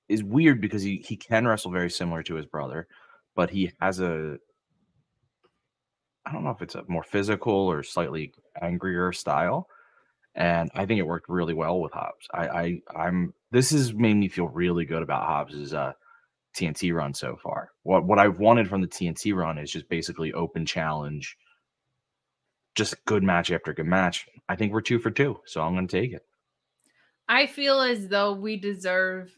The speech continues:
Speaker 2: a cheese plate to be talking about this, like Q T Marshall on Q T V. So I'm kind of upset
Speaker 1: Sure.
Speaker 2: that
Speaker 1: I'll, talk to me, Kate. I gotta hold this like I'm holding it.
Speaker 2: <laughs> 'Cause the, the blonde girl always has, like, her, her feather pen or wha-,
Speaker 1: Yeah.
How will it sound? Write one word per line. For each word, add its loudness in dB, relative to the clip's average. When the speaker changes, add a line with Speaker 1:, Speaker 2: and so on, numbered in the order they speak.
Speaker 2:
a -18
cheese -10
plate -12
to -20
be -14
talking -10
about -18
this, -14
like -12
Q -10
T -14
Marshall -10
on -12
Q -14
T -18
V. -16
So 4
I'm -4
kind 2
of -12
upset -4
Speaker 1:
Sure. -20
Speaker 2:
that -12
Speaker 1:
I'll, -12
talk 6
to -6
me, -4
Kate. -8
I -6
gotta -2
hold 2
this 0
like -4
I'm -6
holding -6
it. -14
Speaker 2:
<laughs> -4
'Cause 2
the, 10
the 10
blonde 10
girl 10
always 8
has, 6
like, 6
her, 0
her 2
feather 4
pen 6
or -2
wha-, 8
Speaker 1:
Yeah. 4